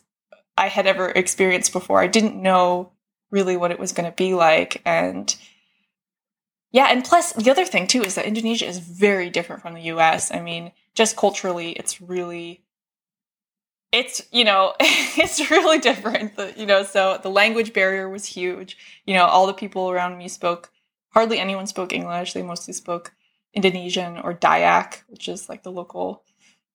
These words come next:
language there. So there was a massive language barrier, and there were all of these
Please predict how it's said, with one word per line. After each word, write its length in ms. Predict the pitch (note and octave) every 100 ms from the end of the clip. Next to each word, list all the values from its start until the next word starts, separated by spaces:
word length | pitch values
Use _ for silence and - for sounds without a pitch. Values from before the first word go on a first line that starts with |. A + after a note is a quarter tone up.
| _
language 480 | F3+ F3+ F3+ F#3 -
there. 380 | F3 E3+ E3+ - _ _ _ _
So 380 | - - A3+ G3+
there 160 | F#3+ E3
was 120 | F3
a 60 |
massive 380 | E3+ E3 - -
language 440 | G#3 D4 C#4 C4+ -
barrier, 580 | C4 B3+ B3 A#3+ A#3+ B3+ - _ _ _ _ _ _ _ - -
and 480 | A3+ G#3 F#3+ F3+ F#3 -
there 240 | - F#3+ F3+
were 500 | F3 E3+ E3+ F3+ - _ _ _ _ _ _ _ -
all 340 | A3 A#3 A3+
of 140 | G#3+
these 400 | G3+ F#3+ F#3 F#3